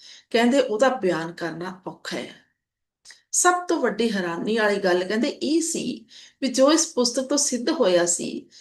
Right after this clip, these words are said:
ਕਿ ਅਰਬ ਦੇਸ਼ ਦੇ ਦੀਨੀ ਪਹਿਰੇਦਾਰਾਂ ਨੂੰ, ਜੋ ਆਪਣੇ ਆਪ ਵਿੱਚ ਦੀਨ ਦੇ ਆਗੂ ਸੀਗੇ, ਕਹਿੰਦੇ ਗੁਰੂ ਨਾਨਕ ਦੇਵ ਜੀ ਨੇ ਉਹਨਾਂ ਨੂੰ ਡਾਢੀ ਹਾਰ ਦਿੱਤੀ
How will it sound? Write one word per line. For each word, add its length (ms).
ਕਿ 300
ਅਰਬ 260
ਦੇਸ਼ 320
ਦੇ 120
ਦੀਨੀ 460
ਪਹਿਰੇਦਾਰਾਂ 720
ਨੂੰ, 160
ਜੋ 240
ਆਪਣੇ 520
ਆਪ 240
ਵਿੱਚ 180
ਦੀਨ 400
ਦੇ 220
ਆਗੂ 300
ਸੀਗੇ, 560
ਕਹਿੰਦੇ 240
ਗੁਰੂ 280
ਨਾਨਕ 360
ਦੇਵ 260
ਜੀ 180
ਨੇ 160
ਉਹਨਾਂ 360
ਨੂੰ 200
ਡਾਢੀ 420
ਹਾਰ 300
ਦਿੱਤੀ 540